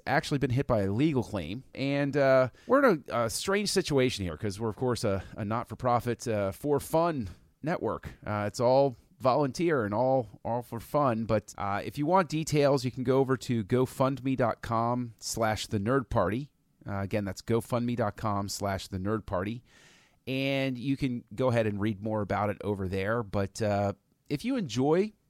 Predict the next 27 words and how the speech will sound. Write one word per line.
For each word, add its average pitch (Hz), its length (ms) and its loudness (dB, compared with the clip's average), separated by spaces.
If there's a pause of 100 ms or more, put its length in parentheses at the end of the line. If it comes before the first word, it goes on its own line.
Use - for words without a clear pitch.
(140)
uh, 113 200 -4
what 113 180 0
we're 123 80 0
doing 123 260 -2
here 120 240 -2
on 117 80 0
the 113 80 -2
Nerd 110 220 -4
Party, 113 420 2
we 113 160 -2
would, 127 180 0
uh, 110 120 -2 (180)
appreciate 113 680 0
greatly 113 380 -2
if 92 140 -10
you 98 60 -10
go 123 160 2
over, 117 180 0
check - 260 -4
out 107 140 -2
that 92 160 -2
link. 120 280 -6 (680)
If 117 160 -8
you 151 80 -2
can 147 180 -2
contribute 127 520 -2
anything, 95 500 -2